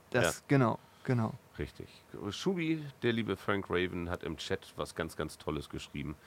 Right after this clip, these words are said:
Speaker 2: „Jeder Zuschauer, der unseren Kanal einschaltet, entscheidet sich ja aktiv dafür.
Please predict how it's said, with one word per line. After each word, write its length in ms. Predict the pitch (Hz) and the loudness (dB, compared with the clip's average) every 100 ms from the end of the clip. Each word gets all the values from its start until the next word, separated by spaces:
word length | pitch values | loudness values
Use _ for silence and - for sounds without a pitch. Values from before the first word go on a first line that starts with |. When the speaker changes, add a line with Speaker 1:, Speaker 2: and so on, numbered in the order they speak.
| - - - - | -16 -16 -16 -10
Speaker 2:
„Jeder 420 | 67 101 139 135 | 4 6 8 6
Zuschauer, 580 | - 117 - 110 107 101 | 2 -6 2 6 8 8
der 260 | 90 87 | 6 4
unseren 380 | - 98 92 95 | 4 2 2 2
Kanal 420 | 87 90 87 87 | 2 2 4 4
einschaltet, 800 | - 80 82 - 82 82 80 - - | 2 0 0 4 4 4 0 -2 -6
entscheidet 680 | 78 - - 80 90 95 - | -4 -4 -2 2 2 2 -2
sich 240 | 78 85 | -6 0
ja 100 | 85 | -2
aktiv 580 | - - - - 95 - | -2 -10 -8 -4 -4 -2
dafür. 460 | 76 69 - 53 | -4 -4 -4 -6